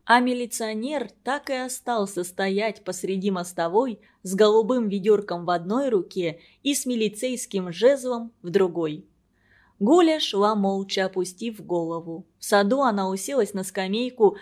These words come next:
возле кучи свежего желтого песка, играли дети.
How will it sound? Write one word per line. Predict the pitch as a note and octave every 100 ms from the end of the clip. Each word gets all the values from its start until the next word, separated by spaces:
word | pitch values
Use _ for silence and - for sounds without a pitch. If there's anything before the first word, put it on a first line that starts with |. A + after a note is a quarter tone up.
| - -
возле | G#3 G#3+ G#3 G3
кучи | G3+ C4+ C4 G#3
свежего | G3 G3 C4 A#3+ G3 G3
желтого | G#3+ A3+ A3+ F#3+
песка, | F#3+ F#3 - A3+ C4 B3 - -
играли | A3+ A#3+ B3+ B3+
дети. | A3+ A3 F#3 F#3 F3